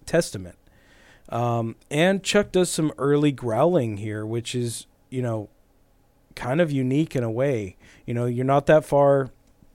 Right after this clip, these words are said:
into their career. You're not that far into the existence of death metal, 'cause that started right at the same time as their career. Um, and so adding some of those elements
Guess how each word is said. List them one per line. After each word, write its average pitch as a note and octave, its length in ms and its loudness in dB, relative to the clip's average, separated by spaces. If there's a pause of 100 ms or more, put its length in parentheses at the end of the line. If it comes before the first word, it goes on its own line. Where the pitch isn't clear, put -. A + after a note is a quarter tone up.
(500)
into D3+ 340 2
their B2+ 200 -2
career. C#3 600 -2 (420)
You're B2+ 140 -2
not C#3 180 2
that B2+ 180 -2
far C3+ 320 2
into A#2+ 580 -4
the A#2 160 -8
existence A#2+ 680 -6
of G2 140 -10
death A#2 260 -4
metal, C#3 480 0
'cause G#2+ 160 -12
that A2+ 200 -6 (100)
started A#2 560 -4
right G#2+ 240 -4
at A#2+ 100 -8
the A#2+ 80 -6
same A#2+ 300 -4
time A#2+ 260 -6
as A2 140 -6
their A2 160 -6
career. A2+ 500 -8 (520)
Um, A2 520 -6 (300)
and C3 220 -2
so A#2+ 420 0 (260)
adding D3 400 4
some C3+ 220 -2
of B2 80 -4
those A#2 200 -2
elements B2+ 760 -2